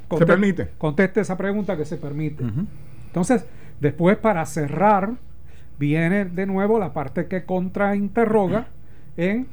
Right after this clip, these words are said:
Speaker 1: un recontrainterrogatorio y ahí se supone que se termine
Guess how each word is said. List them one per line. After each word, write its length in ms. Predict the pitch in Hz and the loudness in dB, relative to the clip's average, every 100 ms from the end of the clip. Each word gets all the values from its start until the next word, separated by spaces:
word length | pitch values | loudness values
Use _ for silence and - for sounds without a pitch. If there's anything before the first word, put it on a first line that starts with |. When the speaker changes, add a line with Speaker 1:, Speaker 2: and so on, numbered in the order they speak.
| - - - | -12 -12 -2
Speaker 1:
un 220 | 170 180 | 0 2
recontrainterrogatorio 1300 | 175 156 - 220 233 226 220 220 240 247 254 247 240 | 0 0 2 2 4 2 4 2 2 2 0 2 2
y 80 | 185 | 2
ahí 320 | 165 170 240 - | 0 0 -2 -6
se 240 | - 190 | -4 -4
supone 400 | 170 - 175 196 | -4 -4 -2 -2
que 80 | 175 | -2
se 140 | 170 | -4
termine 580 | 151 135 127 202 165 | -4 -4 0 2 2